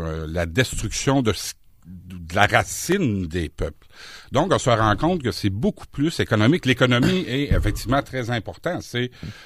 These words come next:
c'est un peu le, le, le, le cheval principal. Mais derrière ça, il y a aussi l'idéologie progressiste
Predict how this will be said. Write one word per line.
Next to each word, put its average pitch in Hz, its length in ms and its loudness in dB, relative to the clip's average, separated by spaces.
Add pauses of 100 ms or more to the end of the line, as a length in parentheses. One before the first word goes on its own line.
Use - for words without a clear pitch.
(100)
c'est 120 220 0
un 98 160 4
peu 131 200 0
le, 101 160 0
le, 90 220 -2
le, 85 220 -6
le 82 160 -6
cheval 117 760 0
principal. 101 720 0
Mais 107 140 0
derrière 120 640 2
ça, 170 280 -6 (720)
il 131 180 4
y 131 80 6
a 160 60 8
aussi 139 380 2
l'idéologie 101 680 0
progressiste 98 800 0